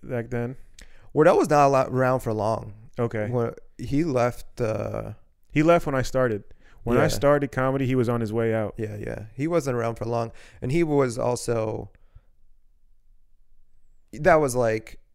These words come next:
Speaker 2: in the very early days was still, like, Vir-, uh, all Virginia. And so it was
Speaker 1: Yeah.
Speaker 2: kinda, like, pre actually having fun hanging out.
Speaker 1: I, I didn't realize how deep the Virginia crew was. That's a big, that's a big group.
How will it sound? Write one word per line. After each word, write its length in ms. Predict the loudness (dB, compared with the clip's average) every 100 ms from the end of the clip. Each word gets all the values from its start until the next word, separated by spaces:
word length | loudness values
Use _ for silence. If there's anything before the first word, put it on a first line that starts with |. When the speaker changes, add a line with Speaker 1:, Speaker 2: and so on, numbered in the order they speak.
| -20 _ _ -8
Speaker 2:
in 140 | -4
the 60 | -4
very 420 | 0 2 2 2
early 240 | 0 -2 -2
days 220 | -4 -4
was 120 | -6
still, 260 | -4 -4 -4
like, 200 | -6 -6
Vir-, 160 | -12 -10 -6
uh, 100 | -4
all 240 | -2 -2
Virginia. 460 | -4 -8 -10 -10 -10
And 120 | -6
so 140 | -2 2
it 80 |
was 120 | 2 2
Speaker 1:
Yeah. 80 |
Speaker 2:
kinda, 140 | -2 -4
like, 260 | -8 -8 -18 -20 -20 _ -12 -4
pre 640 | 0 0 0 -4 -6 -10 -16 -20 -20 -10
actually 320 | -10 -8 -8
having 220 | -8 -10
fun 220 | -10 -10 -10
hanging 260 | -12 -12
out. 220 | -12 -12 -14 -10
Speaker 1:
I, 120 | -2 -2
I 40 | 0 0
didn't 180 | 0
realize 360 | 0 0 0 0
how 160 | -2 -2
deep 240 | -4 -2
the 140 | -4
Virginia 420 | -4 -4 -4 -4 -6
crew 260 | -6 -6
was. 300 | -4 -4 -6
That's 240 | -8 -10 -8
a 60 |
big, 280 | -6 -6 -6
that's 200 | -10 -8
a 20 |
big 180 | -6 -6
group. 320 | -4 -6 -6